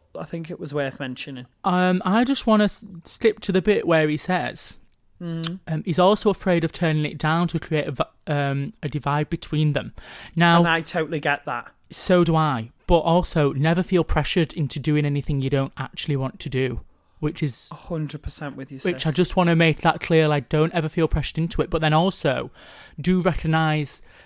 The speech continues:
Speaker 2: if you do want this to go somewhere, I think at some point a conversation needs to be open, because he's gonna be thinking, "Well, why does he not wanna do it? Does he, does he not fancy
Speaker 1: Yeah.
Speaker 2: me? Does he do this? Does he do that?" He's, I'm not gonna say it's gonna lead anywhere, but it could lead then to an anxiety in this other guy's head,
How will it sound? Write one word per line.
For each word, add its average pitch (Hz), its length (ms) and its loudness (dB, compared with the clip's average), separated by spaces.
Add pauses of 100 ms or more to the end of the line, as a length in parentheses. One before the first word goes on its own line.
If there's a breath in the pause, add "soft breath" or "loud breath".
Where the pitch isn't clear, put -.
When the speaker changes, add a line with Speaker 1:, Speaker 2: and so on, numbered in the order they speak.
(340 soft breath)
Speaker 2:
if - 260 -2
you 160 80 2
do 170 180 4
want 175 140 2
this 160 140 -2
to 160 80 -4
go 156 160 4
somewhere, 156 500 0
I 127 100 -6
think 156 300 -2
at 165 180 -4
some 165 280 0
point 160 240 0
a 160 40 -10
conversation 156 540 0
needs 151 140 -2
to - 40 -14
be 151 120 2
open, 147 160 2
because - 220 -4
he's 170 280 -2
gonna 156 160 -2
be 127 80 -4
thinking, 123 420 -4 (300 loud breath)
"Well, 139 100 2
why 143 200 2
does 139 100 -2
he 147 80 0
not 151 160 0
wanna 175 160 0
do 131 160 0
it? 123 160 -2
Does 123 160 -6
he, 139 160 -6 (540 loud breath)
does - 160 2
he 151 80 0
not 165 200 -2
fancy - 180 2
Speaker 1:
Yeah. 233 180 4
Speaker 2:
me? 127 200 -4
Does 156 140 0
he 147 100 -2
do 147 160 -2
this? 151 200 -2
Does 147 120 -4
he 135 60 -4
do 139 120 -4
that?" 156 140 0
He's, 165 140 -4
I'm 156 180 -2
not 202 160 0
gonna 196 160 0
say 180 220 2
it's 160 140 -2
gonna 160 120 0
lead 151 140 0
anywhere, 156 300 2
but 120 100 -8
it 135 80 -14
could 156 180 -4
lead 160 360 2
then 143 220 2
to - 120 -6
an 143 60 0
anxiety 139 560 0
in 135 100 -2
this 139 180 -4
other 151 220 0
guy's 131 300 -4
head, 123 220 -2